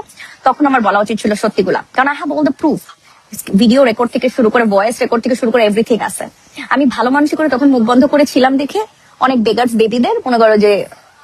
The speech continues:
আগ্রহ পেয়ে গেছে ওরা, ঠিক আছে? But যা ইচ্ছা তাই বলুক। তানভীর রহমান, আপনি টুট টুতের হাজবেন্ডের দিকে নজর দিচ্ছেন। আপু, সরি আপু, আমি কোনো হিজড়ার দিকে নজর দেই না।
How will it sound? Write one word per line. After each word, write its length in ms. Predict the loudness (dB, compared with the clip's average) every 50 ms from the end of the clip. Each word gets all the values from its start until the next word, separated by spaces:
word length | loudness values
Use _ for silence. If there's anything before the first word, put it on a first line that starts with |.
| -18 -8 -4
আগ্রহ 300 | -2 0 2 2 0 0
পেয়ে 220 | 0 2 0 2
গেছে 220 | 0 0 -4 -4 -6
ওরা, 180 | -4 -4 -6
ঠিক 180 | -4 -4 -2 -2
আছে? 180 | -2 -4 -4 -2
But 160 | -2 -2 -4 _ -14 -20 _ _ -20 -20 -20 -20 -20 -20 -20 _ -4 -2
যা 80 | -2
ইচ্ছা 140 | 0 0 -2
তাই 120 | -2 -2
বলুক। 260 | -2 -2 -2 -4 -6 -8 -4 0
তানভীর 300 | 2 4 4 6 4 4
রহমান, 260 | 2 2 0 0 0
আপনি 260 | -2 -4 -2 -2 -2
টুট 220 | 0 0 0 0 0
টুতের 240 | 0 0 0 0 0
হাজবেন্ডের 460 | 0 -2 -2 0 0 0 0 0 0
দিকে 160 | 0 0 -2 -2
নজর 240 | -2 0 0 0 0
দিচ্ছেন। 280 | 0 0 -2 -2 -2 -2
আপু, 400 | -4 -4 -4 -4 -4 -4 -6 -10 -16 -12 -6 -2
সরি 200 | 0 0 0 0
আপু, 140 | 0 0
আমি 200 | 0 0 0 -2
কোনো 140 | -2 -2 0
হিজড়ার 340 | 0 2 2 2 2 2 2
দিকে 160 | 2 0 0
নজর 260 | 0 0 0 0 2
দেই 200 | 2 2 2 0
না। 140 | -2 -4 -10